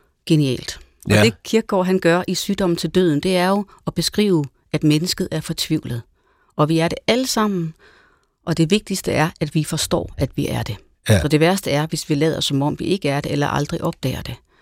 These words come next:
Speaker 2: Ja.
Speaker 1: Og fortvivlet i Kierkegaards univers, det er jo, at man fortvivlet ikke vil være sig selv. Og det er fordi, at det er så svært at være et menneske sat på jorden,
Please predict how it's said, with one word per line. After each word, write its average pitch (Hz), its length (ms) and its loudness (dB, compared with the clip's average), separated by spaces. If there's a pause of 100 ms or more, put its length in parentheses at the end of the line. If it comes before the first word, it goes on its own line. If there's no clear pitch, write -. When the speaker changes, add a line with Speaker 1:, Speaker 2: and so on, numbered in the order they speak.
(280)
Speaker 2:
Ja. 95 140 6
Speaker 1:
Og 175 80 2
fortvivlet 208 640 2 (100)
i 175 60 -2
Kierkegaards 220 640 0
univers, 165 600 2 (340)
det 233 160 0
er 175 160 4
jo, 226 220 2 (680)
at 175 180 2
man 170 300 4 (400)
fortvivlet 185 720 0 (140)
ikke 190 300 4
vil 170 160 0
være 139 200 -4
sig 139 180 -6
selv. 151 240 -2 (680)
Og 175 100 -4
det 233 80 2
er 240 40 2
fordi, 247 400 -2
at 175 140 0
det 190 120 2
er 196 80 0
så 254 140 -2
svært - 440 -2
at 165 80 -2
være 160 80 -2
et 160 100 -6
menneske 190 420 2 (240)
sat - 320 -4
på 214 100 0
jorden, 190 420 0